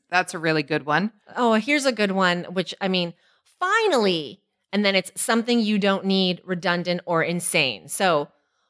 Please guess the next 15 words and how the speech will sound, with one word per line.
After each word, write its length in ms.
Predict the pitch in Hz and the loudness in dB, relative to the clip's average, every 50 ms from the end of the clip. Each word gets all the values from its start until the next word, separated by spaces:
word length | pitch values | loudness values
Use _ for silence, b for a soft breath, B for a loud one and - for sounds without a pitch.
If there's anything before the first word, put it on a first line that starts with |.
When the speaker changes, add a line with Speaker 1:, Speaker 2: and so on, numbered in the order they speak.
| _ _ _ _ | _ _ _ _
Speaker 2:
"Finally, 760 | - 370 403 453 466 453 381 330 294 269 269 269 269 285 285 | -2 0 2 2 2 2 2 2 4 4 4 4 4 2 2
doctors 720 | 247 302 302 311 359 415 - - 285 262 254 269 269 254 | 2 2 2 2 2 0 0 0 2 2 4 2 2 0
have 280 | 285 302 285 262 240 220 | 0 0 0 0 0 -2
introduced 760 | - 277 277 285 285 240 262 349 359 320 285 277 277 262 - - | 0 0 0 0 -2 0 0 2 2 2 2 2 0 0 -2 -2
a 60 | 269 | 0
new 200 | 262 277 277 269 | 2 2 2 0
product 640 | - - 294 302 302 320 285 277 240 247 247 - - | -2 -2 0 0 2 2 2 2 2 0 0 -2 -4
that 120 | 262 - | -4 -4
helps 420 | 240 196 226 285 285 294 285 - - | -4 -4 0 0 0 0 0 -2 -2
our 160 | - 233 247 | 0 0 2
nose 380 | 240 240 247 262 285 320 285 302 | 2 4 4 4 2 2 0 0
hairs 380 | 294 254 233 233 233 240 233 | 0 2 4 4 2 2 0
grow 280 | 226 233 262 269 277 294 | -2 -2 0 0 0 0
faster." 720 | 277 - 277 302 370 427 - - - 208 160 131 92 - 196 | 0 0 2 2 2 2 0 -2 -2 0 0 0 0 -2 -4
Speaker 1:
Yep. 260 | 196 190 226 254 | 0 0 0 0